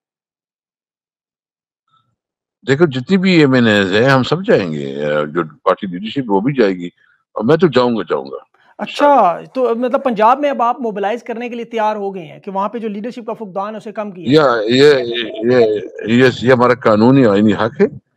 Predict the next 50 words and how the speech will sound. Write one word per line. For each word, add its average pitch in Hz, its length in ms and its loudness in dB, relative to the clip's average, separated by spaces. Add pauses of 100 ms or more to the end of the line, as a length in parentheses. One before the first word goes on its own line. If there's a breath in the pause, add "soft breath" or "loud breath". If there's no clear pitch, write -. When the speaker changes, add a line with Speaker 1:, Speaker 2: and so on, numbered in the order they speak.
(180)
Speaker 1:
इससे 107 220 -2
हमें 104 120 2
कोई 143 220 4
नहीं 120 140 6
रोक 87 160 0
सकता। - 280 -10 (380)
अगर 120 180 2
रोकता 143 320 4
है, 202 80 8
तो 147 100 -2
दुनिया 131 280 4
में, 120 220 4
अ, 98 600 2
उसके 104 180 -6
सामने 107 320 2
जो, 98 260 0 (360 soft breath)
उसका - 200 0
चेहरा 110 280 6
सामने 98 320 0
आएगा। 82 220 0 (380)
Speaker 2:
बिल्कुल 202 180 0
सही। 185 140 -4 (280 loud breath)
आखिर 285 220 4
में 349 100 6
ये 320 80 4
कुछ 311 240 -4
चीज़ें, 302 200 0
ये 302 180 4
पंजाब 220 580 0
के 269 120 -4
साथ 214 180 -2
आपके 202 240 -4
जो 202 100 -6
मामलात, 185 440 -2
अभी 202 140 -8
जो 196 100 -8
मरियम 190 260 -6
नवाज 190 280 0
साहिबा 196 260 -6
की 196 180 -12
जो 175 100 -8
लीडरशिप 196 460 -8
है, 180 80 -8
ये 208 180 -6
बयानात 196 420 -6
बड़े 262 180 -8
सख्त 269 260 -10
दे 214 120 -4
रहे 226 100 -6
हैं, 220 100 -14